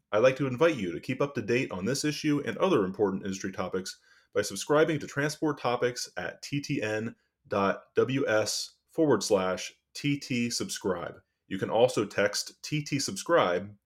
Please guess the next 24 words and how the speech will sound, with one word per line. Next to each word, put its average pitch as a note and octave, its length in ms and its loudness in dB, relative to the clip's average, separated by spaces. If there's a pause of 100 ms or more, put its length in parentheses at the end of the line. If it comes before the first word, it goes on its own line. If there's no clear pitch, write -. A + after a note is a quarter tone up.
(160)
to F#2+ 160 -8
five A#2+ 320 2
seven B2+ 280 0
one, G2 400 0 (300)
six - 360 -4
two C#3 200 -4
two, G2+ 400 -6 (240)
zero G2+ 360 0
zero F#2 440 -2 (140)
zero F2+ 240 2
one. F2 300 -2 (600)
And F#2+ 160 2
now, C#3 400 2
to C#3 120 -2
learn F#3 220 4
more D3+ 300 4
about F#2+ 240 2
the - 60 -6
truck F#3+ 260 0
parking F2+ 320 2
problem F2 460 0 (260)
and B2 180 2
potential A#2 320 -2
solutions, G2 720 -2